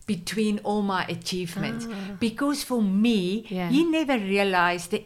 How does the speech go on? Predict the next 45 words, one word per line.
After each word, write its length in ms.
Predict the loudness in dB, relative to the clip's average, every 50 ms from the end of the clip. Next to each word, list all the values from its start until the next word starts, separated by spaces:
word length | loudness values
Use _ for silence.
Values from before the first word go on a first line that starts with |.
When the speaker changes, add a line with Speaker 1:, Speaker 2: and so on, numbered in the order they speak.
| 0 2
Speaker 1:
impact 420 | 2 2 2 2 -2 -2 -2 -4
of 120 | -6 -4
a 60 | -2 0
mentor 580 | 0 2 2 0 -2 -4 -4 -4 -4 -4 -2
he 160 | 0 2 4
had 200 | 4 4 4 4
in 120 | 2 2 0
Speaker 2:
Mm. 20 |
Speaker 1:
my 180 | 0 0 -2 -2
life. 300 | 0 2 2 2 0 -2 -6 -14 -16 -18 -18 -20 -4
But 160 | -2 0 0 0
if 120 | 0 -4 -2 0
I 220 | 0 2 2 0 0
had 220 | 0 -2 -2 -4 -4
to 80 | -6 -4
ha-, 220 | -4 -4 -6 -8 -10 -12
hang 380 | -10 -4 -2 -2 -2 -2 -4 -6
a 40 | -6
certificate 680 | -6 -6 -8 -8 -8 -10 -6 -6 -8 -4 -4 -4 -2
on 120 | -2 -2 0
my 140 | 0 0 -2
wall, 460 | -2 0 0 2 2 2 2 0 -2
Speaker 2:
Yes. 340 | -4 -4 -4 -6 -8 -10 -4 0
Speaker 1:
that's 280 | 0 0 0 -2 -2
where 140 | -2 0 0 0
I 120 | 0 -2
actually 560 | -4 -6 -8 -6 -6 -6 -4 -4 -2 0 0 2
learned 320 | 2 2 2 2 0 0
the 80 | 0 0
most 440 | 0 0 0 0 -2 -2 -4 -6 -8
from. 340 | -6 -6 -6 -6 -6 -8 -12 -8
Speaker 2:
Yeah. 300 | -4 -4 -2 -2 -2 -4 -6
Speaker 1:
So 380 | -4 -4 -2 0 0 0 0 -2 -2
that's 340 | -2 -2 -2 -4 -6 -6 -4
what, 280 | -4 -4 -4 -6 -8 -12 -6 -2
and 180 | 0 0 0
you 160 | 0 0 -2
say 380 | -2 -2 -4 -4 -4 -2 -2 -2
it's 140 | -4 -4 -4
so 300 | -4 -2 -2 0 0 -2
beautiful. 720 | -2 -4 -2 -2 0 0 0 -4 -4 -4 -4 -4 -4 -4 -8 -14 -20 -12 -4
You 120 | -2 -2
say, 440 | 0 0 0 0 0 0 -2 -4 -8 -16 -20 -20 -20 _ -6
"Make 380 | -2 0 2 2 2 0 0 -2
mistakes," 800 | -2 -2 -2 -4 -4 0 0 2 2 2 -2 -4 -6 -10 -16 -20